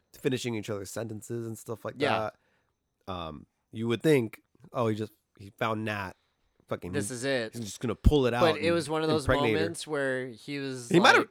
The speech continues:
Speaker 1: I mean, you know what? He might have realized, like, "Uh, maybe you weren't th-, worth all this shit." <laughs>
Speaker 2: Yeah, and he thinks about everything he went through with
Speaker 1: Yeah.
Speaker 2: Abigail and how Abigail stuck her neck out and talked to Ian and all that stuff. That, so you see, like, they're digging each other,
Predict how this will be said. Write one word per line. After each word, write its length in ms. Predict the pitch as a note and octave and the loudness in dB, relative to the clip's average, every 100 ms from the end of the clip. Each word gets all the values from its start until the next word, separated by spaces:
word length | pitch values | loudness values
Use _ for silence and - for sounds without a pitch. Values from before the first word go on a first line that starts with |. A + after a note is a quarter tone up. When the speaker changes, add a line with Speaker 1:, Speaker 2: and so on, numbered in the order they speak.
| - | 2
Speaker 1:
I 100 | F3 | 2
mean, 80 | F#3 | 4
you 100 | G3 | 4
know 80 | B3 | 6
what? 120 | C4 | 6
He 100 | E3 | 4
might 100 | G3+ | 2
have 80 | E3+ | 4
realized, 280 | E3 D3 B2 | 4 4 4
like, 200 | A2 - _ - - _ _ _ _ - E4 | 2 -2 _ -20 -20 _ _ _ _ -18 -14
"Uh, 280 | - - | -12 -12
maybe 260 | - - E4 | -10 -8 -8
you 80 | B3 | -6
weren't 240 | A3+ - | -8 -10
th-, 140 | - - | -16 -14
worth 220 | - - - | -10 -8 -6
all 120 | C2 | -8
this 180 | A2 A2 | -8 -12
shit." 220 | - - _ | -16 -20 _
<laughs> 120 | - | -2
Speaker 2:
Yeah, 340 | F#3 F3 A#2 B2+ | 2 2 0 -2
and 160 | E3 E3+ | 0 0
he 60 | D#3+ | 0
thinks 240 | F3 E3 | -4 -2
about 180 | E3+ D3+ | -2 -2
everything 360 | C#3 D3+ D#3 D3+ | -2 -6 -6 -6
he 120 | C3+ | -6
went 240 | A2+ B2+ | -6 -8
through 300 | B2 C#3+ D#3 | -8 -8 -8
with 200 | D3 B2+ | -6 -2
Speaker 1:
Yeah. 120 | F#3 | 0
Speaker 2:
Abigail 380 | A#2+ C3+ C#3+ C#3+ | 0 -2 -6 -6
and 100 | C3+ | -6
how 140 | B2+ A#2+ | -8 -6
Abigail 440 | A#2 B2 B2 A#2+ | -6 -8 -8 -8
stuck 300 | - B2+ A#2 | -8 -10 -10
her 80 | B2 | -10
neck 220 | A#2+ A#2 | -10 -8
out 140 | A#2 A2+ | -8 -8
and 80 | G#2 | -10
talked 200 | A2 - | -14 -14
to 100 | G#2 | -14
Ian 400 | G#2+ A2 A2+ A2 | -14 -14 -12 -12
and 100 | A2 | -10
all 100 | A2+ | -10
that 140 | G#2+ | -10
stuff. 320 | - A#2+ A2+ | -10 -10 -8
That, 300 | G#2+ G2 - _ _ _ _ _ _ _ _ | -8 -8 -8 _ _ _ _ _ _ _ _
so 220 | - E3 | -2 0
you 280 | D3+ D3+ E3 | 0 -4 -6
see, 280 | - D#3+ D#3 | -6 -6 -4
like, 280 | C#3 A2+ | -4 -4
they're 120 | C#3 C#3+ | -6 -4
digging 300 | C3+ C3+ C3 | -4 -6 -6
each 180 | B2+ | -6
other, 380 | C3+ C3 C3+ C3+ | -6 -4 -4 -6